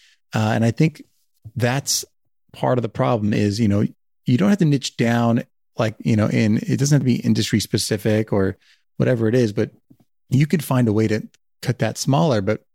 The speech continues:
the way I say is, what is the, what's the thing that ties people together,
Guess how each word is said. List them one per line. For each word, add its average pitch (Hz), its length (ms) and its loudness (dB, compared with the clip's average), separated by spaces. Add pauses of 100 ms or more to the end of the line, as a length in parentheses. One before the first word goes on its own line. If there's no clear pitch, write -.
(280)
the 113 80 -4
way 135 160 2
I 160 120 0
say 107 260 0
is, 104 220 -2 (760)
what 139 220 2
is 170 180 2
the, 147 280 0
what's 147 280 -4
the 139 140 0
thing 131 240 2
that 131 120 -2
ties 113 240 -2
people 117 240 -4
together, 101 640 -2